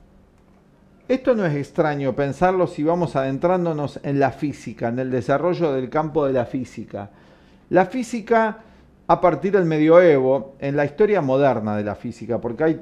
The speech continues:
una metafísica y una física más antigua, pero esa es desconocida para la mayoría, que es lo que practicaban los griegos, los egipcios, las antiguas civilizaciones indígenas, que era muy avanzada. Pero sigamos el desarrollo oficial de la física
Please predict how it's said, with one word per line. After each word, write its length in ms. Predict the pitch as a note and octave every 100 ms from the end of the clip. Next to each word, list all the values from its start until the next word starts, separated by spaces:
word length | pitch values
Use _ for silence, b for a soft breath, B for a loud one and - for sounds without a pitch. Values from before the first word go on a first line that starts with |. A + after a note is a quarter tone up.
| -
una 200 | D#3 C#3+
metafísica 880 | C3+ G#3 - C3+ - D#3 - C#3 C3
y 60 |
una 160 | C#3+ C3+
física 440 | - D#3 D3+ C3+
más 200 | B2+ C3
antigua, 500 | B2+ A#2 B2 A2 G#2
pero 140 | F#2+ D3
esa 160 | D#3
es 60 | C#3
desconocida 640 | B2+ - A#2 A#2 C3+ A#2+
para 180 | F#2+ G#2
la 100 | G#2
mayoría, 600 | G#2 G#2 G#2+ G2+ F#2 F#2
que 100 | A2+
es 260 | C#3 C#3 -
lo 240 | A#2 A2
que 120 | A#2+
practicaban 560 | G2+ A#2 - A#2+ D3 C#3+
los 100 | A#2+
griegos, 400 | A#2+ C#3 C3+ A#2
los 180 | A2 G#2+
egipcios, 560 | G#2 C3+ B2+ - A2
las 160 | G2+ G2
antiguas 380 | A#2 A2+ C3+ A2+
civilizaciones 560 | A#2 G#2+ G#2+ A2 B2 A2+
indígenas, 460 | A#2+ C#3+ D3 A#2+
que 120 | -
era 100 | C3
muy 180 | A#2+ D3+
avanzada. 680 | C#3+ A#2 A2 G#2 G2 F#2 F#2 B B B
Pero 340 | D#3+ F3 F3 B B B
sigamos 560 | - E3 G#3 G#3 - B B B
el 140 | - D3
desarrollo 480 | C#3+ D3+ F3 F3 D3
oficial 640 | - D3+ - F3+ D3+ B2+
de 80 | A#2
la 160 | A2+
física 720 | G#2+ C3+ - C3 C3 C#3+ D3